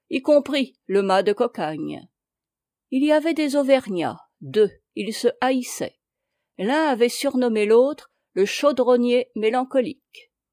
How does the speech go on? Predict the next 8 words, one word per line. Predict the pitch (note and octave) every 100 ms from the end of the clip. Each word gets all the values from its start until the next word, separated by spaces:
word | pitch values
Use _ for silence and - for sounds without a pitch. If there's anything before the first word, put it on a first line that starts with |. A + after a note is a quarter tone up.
| _ _ _ _ _ -
Il | B3
y | D#4
avait | D4+ D#4+
Sainte-Beuve, | - D4 C4+ G3+ G3 E3 C3+ D3+ _ _ -
homme | E3+ F#3+ G3
distingué | F3+ F#3+ - G#3+ F#3+ F#3+ C4 D#4
et |
inférieur, | G3+ F#3 - A3 A3+ C4 C#4+ D#4